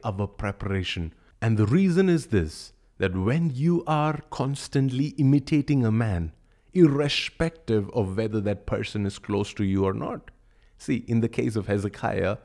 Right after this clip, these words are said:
David was not there in person for him. David was not there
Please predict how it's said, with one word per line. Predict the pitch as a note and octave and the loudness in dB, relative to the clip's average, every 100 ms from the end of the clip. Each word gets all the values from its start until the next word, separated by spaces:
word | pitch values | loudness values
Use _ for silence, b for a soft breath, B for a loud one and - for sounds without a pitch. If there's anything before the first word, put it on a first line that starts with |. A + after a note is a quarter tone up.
| b b b _ | b b b _
David | F#2+ G2 B2 C3+ G2 F2 | -8 -2 0 0 -2 -2
was | F#2 F2 | -2 -2
not | F#2 G2 F#2+ - | -4 -2 -4 -8
there | G2+ F2+ G#2 G#2 F#2 F2+ | -12 -2 0 2 0 -2
in | G#2 | -4
person | F2+ G2 F2+ - F2+ | -4 -4 -4 -4 -6
for | - E2+ | -4 -4
him. | F#2+ C#3+ - _ b b b G#2 | -4 -6 -8 _ b b b 0
David | A#2 C3 A#2 | 4 4 2
was | A2 G#2 G2+ | 0 0 -2
not | G#2+ A2 G2 | -4 -4 -2
there | G2+ F#2+ E2+ | -2 0 -4